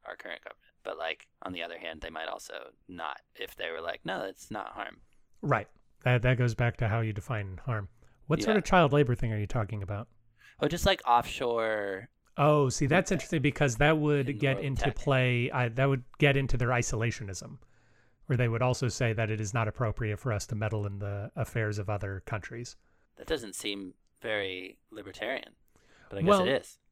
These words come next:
Speaker 2: no, no, because that's a form of interference against, uh, an individual. Because, again, the, you could potentially impose economic sanctions,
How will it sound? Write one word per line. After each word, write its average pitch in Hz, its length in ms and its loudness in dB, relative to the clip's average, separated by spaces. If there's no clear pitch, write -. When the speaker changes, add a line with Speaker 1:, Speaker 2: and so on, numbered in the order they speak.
Speaker 2:
no, 180 380 6
no, 151 160 2
because 143 280 0
that's 151 240 2
a 139 160 4
form 135 500 0
of 120 600 -2
interference 127 640 0
against, 117 540 -2
uh, 123 280 4
an 123 100 0
individual. 113 580 0
Because, 135 380 6
again, 135 520 2
the, 139 280 4
you 160 140 4
could 156 180 2
potentially 196 480 4
impose 151 340 2
economic 120 480 -2
sanctions, - 560 -10